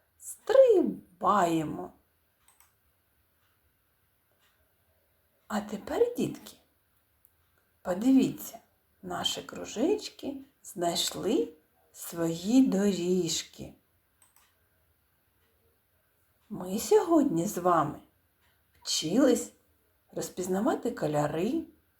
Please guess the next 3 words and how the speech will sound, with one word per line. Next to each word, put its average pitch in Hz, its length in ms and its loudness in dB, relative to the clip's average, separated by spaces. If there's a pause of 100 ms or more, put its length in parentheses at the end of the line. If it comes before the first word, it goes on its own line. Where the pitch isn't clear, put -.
(800)
грали 175 800 4 (640)
та 160 180 0
рухались, 180 800 0